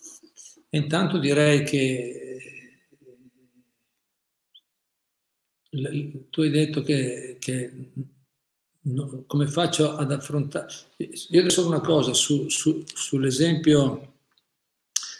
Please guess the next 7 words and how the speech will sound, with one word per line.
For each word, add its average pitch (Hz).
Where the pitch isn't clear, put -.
l'esempio 143
che 139
hai 127
portato 135
di 123
Mukunda 135
Datta, 131